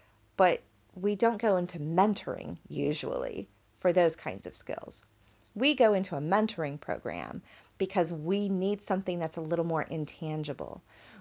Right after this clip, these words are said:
We need someone to model good leadership. We need someone to help us with our communication and our negotiation skills. We need someone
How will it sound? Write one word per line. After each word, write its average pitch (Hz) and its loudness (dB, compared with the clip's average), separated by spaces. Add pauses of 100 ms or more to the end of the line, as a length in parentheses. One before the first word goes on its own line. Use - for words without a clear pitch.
We 208 0
need 196 0
someone 160 0
to 156 -6
model 143 2
good 139 -2
leadership. 135 -6 (260)
We 220 2
need 226 2
someone 160 -2
to 156 -2 (260)
help 185 0
us 175 0
with 165 -2
our 165 2
communication 156 -4
and 143 -6
our 143 -2
negotiation 147 -2
skills. - -6 (460)
We 240 0
need 254 2
someone 170 -2